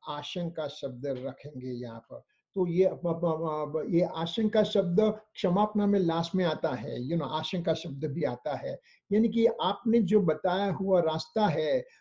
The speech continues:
वो रास्ते, रास्ता मुझे बराबर मालूम नहीं पड़ता है। आपको अनुभूति सहित का ज्ञान है, मेरा परोक्ष ज्ञान है, मगर मुझे मालूम है कि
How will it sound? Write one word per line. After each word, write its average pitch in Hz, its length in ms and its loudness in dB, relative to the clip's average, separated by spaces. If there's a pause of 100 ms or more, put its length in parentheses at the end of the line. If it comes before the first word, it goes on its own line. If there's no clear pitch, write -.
(140)
वो 190 220 4
रास्ते, 196 640 4 (300)
रास्ता 185 560 2
मुझे 190 340 2
बराबर 180 580 2
मालूम 170 480 2
नहीं 311 160 2
पड़ता 147 420 -2
है। 196 400 2 (320)
आपको 220 380 2
अनुभूति 185 720 6
सहित 226 400 4
का 208 100 6
ज्ञान 165 380 2
है, 180 280 2 (240)
मेरा 175 280 2
परोक्ष 180 560 6
ज्ञान 170 260 4
है, 190 360 4 (260)
मगर 240 260 6
मुझे 247 300 6
मालूम 202 460 6
है 214 100 8
कि 208 300 2